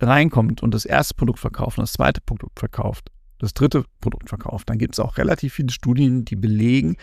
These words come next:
dass je mehr Produkte ein Kunde von euch hat, je größer wird die Kundenbindung und die Wiederverkaufswahrscheinlichkeit. Also es lohnt sich wirklich. Nochmal ganz kurz zusammengefasst. House of Products,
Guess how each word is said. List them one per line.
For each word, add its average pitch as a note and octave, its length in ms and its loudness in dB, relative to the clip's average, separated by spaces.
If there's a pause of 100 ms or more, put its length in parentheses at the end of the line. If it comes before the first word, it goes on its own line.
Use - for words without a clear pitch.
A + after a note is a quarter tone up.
(200)
dass - 240 -8
je A2+ 120 0
mehr C#3 520 2 (400)
Produkte A#2+ 680 0
ein A2 160 -2
Kunde C#3 280 0
von - 200 -6
euch - 260 -6
hat, - 220 -12 (720)
je A2 220 -2
größer C#3+ 760 6
wird A2+ 140 0
die G#2+ 80 -4
Kundenbindung D3+ 760 2
und A2+ 140 0
die G#2 100 0
Wiederverkaufswahrscheinlichkeit. A2 1300 -4 (400)
Also D3+ 240 4
es - 160 -2
lohnt B2 160 0
sich - 160 -14
wirklich. - 360 -10 (1300)
Nochmal C#3 140 6
ganz C#3+ 180 2
kurz - 300 2
zusammengefasst. E3 760 0 (960)
House C#3 320 2
of D3 160 2
Products, E3 560 2